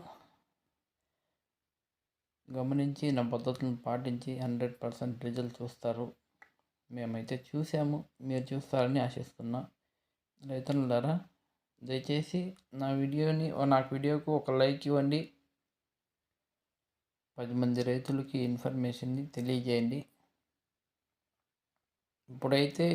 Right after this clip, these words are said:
ఈ ఆగస్ట్, సెప్టెంబర్, జూలై నుంచి ఆగస్ట్, సెప్టెంబర్ కూడా మధ్యలో ఉన్న టమాటా రేట్లు అయితే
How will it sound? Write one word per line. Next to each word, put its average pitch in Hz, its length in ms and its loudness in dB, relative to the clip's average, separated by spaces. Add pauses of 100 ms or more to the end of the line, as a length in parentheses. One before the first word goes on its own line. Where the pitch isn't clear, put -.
ఈ 151 120 6 (840)
ఆగస్ట్, 147 440 4
సెప్టెంబర్, 151 640 -2 (180)
జూలై 165 480 8
నుంచి 175 420 2 (1600)
ఆగస్ట్, 165 540 8 (180)
సెప్టెంబర్ 147 640 4 (300)
కూడా 151 260 0
మధ్యలో 143 500 4
ఉన్న 143 200 6 (400)
టమాటా 147 480 4
రేట్లు 139 300 4
అయితే 139 260 4